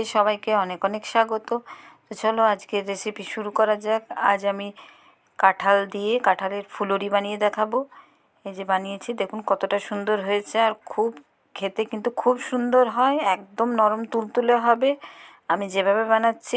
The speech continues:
ভিডিওটা প্রথম থেকে শেষ অবধি দেখতে থাকুন, আশা করছি ভিডিওটা আপনাদের ভালো লাগবে।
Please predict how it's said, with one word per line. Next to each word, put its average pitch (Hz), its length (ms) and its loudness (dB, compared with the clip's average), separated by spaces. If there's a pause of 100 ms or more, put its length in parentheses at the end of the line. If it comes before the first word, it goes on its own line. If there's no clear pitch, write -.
ভিডিওটা 196 400 -2
প্রথম 190 320 -4
থেকে 208 260 -4
শেষ 190 260 -6
অবধি 202 280 -4
দেখতে 190 300 -2
থাকুন, 220 360 2
আশা 190 240 0
করছি 185 320 -4
ভিডিওটা 185 480 0
আপনাদের 202 340 0
ভালো 220 280 0
লাগবে। 170 340 -2